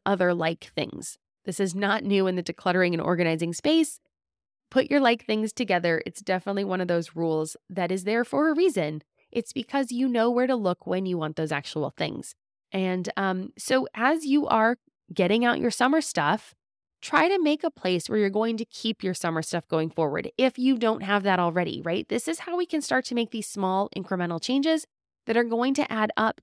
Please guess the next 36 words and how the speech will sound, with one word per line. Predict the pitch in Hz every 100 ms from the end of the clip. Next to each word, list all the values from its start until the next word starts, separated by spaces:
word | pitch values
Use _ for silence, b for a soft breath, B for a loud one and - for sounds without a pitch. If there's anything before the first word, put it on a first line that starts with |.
| -
to | 185 _
big | 233 220 208 -
shifts | - 240 226 -
in | -
our | 202 185
life. | 175 190 - - _ _ _ -
Because | 220 226 170
next | 160 160 240 - -
summer, | 151 147 277 359 _ _ _ _
when | - 208
summer | 190 202 175 170
is | 165
here, | - 156 202 392 - _ _
you're | 247 240
not | 226 233 -
gonna | 254
have | 220 220
to | -
go | 208 202 208
through | 214 202 -
everything | 196 190 190 190
in | 175
your | 170
garage | 156 151 - - -
to | 175
find | 147 151
it. | - - _ _ _ _ _ _
And | 214 214
so | - 220
if | 196 220
you | 214 -
can | - 202
start | - 208 214 285
being | 247 226 214 190
really | 190 208 208 226 240 _ _ _ _ _ _ -
intentional | 214 202 196 190 190 - 240 294